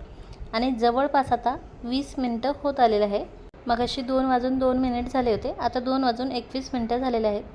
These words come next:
जे जवळपास वीस मिनिट होतच आलेले आहे. रवा मी तुम्हाला जवळून दाखवते, छान असा फुललेला आहे, छान कुरकुरीत रवा तयार झालेला आहे. आता मी यात अजून अर्धा कप साजूक तूप घालते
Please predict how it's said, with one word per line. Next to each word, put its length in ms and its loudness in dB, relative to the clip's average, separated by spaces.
जे 80 0
जवळपास 580 0
वीस 260 -2
मिनिट 280 -2
होतच 320 -2
आलेले 240 6
आहे. 400 -2
रवा 240 6
मी 180 2
तुम्हाला 260 2
जवळून 420 2
दाखवते, 480 0
छान 320 0
असा 180 -4
फुललेला 480 2
आहे, 160 0
छान 100 2
कुरकुरीत 540 -4
रवा 220 6
तयार 220 4
झालेला 340 0
आहे. 180 -6
आता 140 2
मी 100 2
यात 80 2
अजून 300 4
अर्धा 320 8
कप 180 0
साजूक 420 4
तूप 180 -2
घालते 400 4